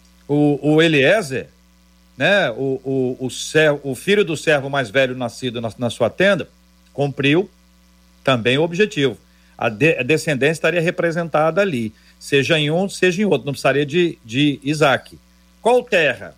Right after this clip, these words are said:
A terra prometida? Qual, o, o, o que que significa isso? Por isso que eu tô falando que existe um propósito no, no processo inteiro, pra que a gente não se perca em questões pessoais, particulares, né?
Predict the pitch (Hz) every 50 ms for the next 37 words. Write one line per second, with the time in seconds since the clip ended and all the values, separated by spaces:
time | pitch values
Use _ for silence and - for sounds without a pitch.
0 | _ _ _ _ _ _ _ _ _ _ _ _ _ _ _ _ _ _ _ -
1 | 139 139 - - _ - 185 190 190 170 175 175 170 - 135 147 147 143 131 -
2 | - - - 208 208 190 170 135 123 117 - - 202 190 - - 190 185 - -
3 | 160 - _ _ _ _ 165 170 - - 254 - - 226 160 - - 180 175 196
4 | 190 185 160 - - 202 208 208 - 160 147 147 143 135 - - 135 - 190 214
5 | 202 - 208 190 - 185 156 - 147 131 143 175 190 180 156 139 131 - - 165
6 | 135 151 139 - 135 127 - 117 101 - - 127 131 135 135 135 - - - 139
7 | 135 131 123 - _ 135 123 - 131 123 - - 131 127 123 - 151 151 - -
8 | 135 135 143 147 151 147 - _ _ _ _ _ _ _ _ 151 147 147 165 151
9 | 127 165 170 - - 170 180 165 - - 135 - _ 165 185 185 - - 151 135
10 | - 139 - - 170 170 160 - - 185 196 196 - - - 185 147 135 131 127
11 | 120 110 - - _ 160 156 - - - - - 185 175 165 156 151 151 143 139
12 | 117 110 95 98 - - 139 160 185 190 -